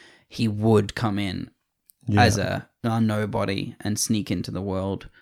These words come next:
Speaker 1: unbeknownst to everybody.
Speaker 2: Yeah, with a fun disguise.
Speaker 1: Yeah.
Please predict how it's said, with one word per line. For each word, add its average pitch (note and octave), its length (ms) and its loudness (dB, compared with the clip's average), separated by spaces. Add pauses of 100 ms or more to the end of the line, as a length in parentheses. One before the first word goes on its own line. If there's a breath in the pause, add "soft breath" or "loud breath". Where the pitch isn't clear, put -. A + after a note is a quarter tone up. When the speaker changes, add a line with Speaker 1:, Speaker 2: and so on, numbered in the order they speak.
(160 soft breath)
Speaker 1:
unbeknownst G#2 840 -4
to - 120 -6
everybody. A2+ 500 -6
Speaker 2:
Yeah, G2+ 460 2 (180)
with G2 120 0
a F#2 40 0
fun F#2+ 300 0
disguise. F#2 720 -4 (100)
Speaker 1:
Yeah. A2 280 -10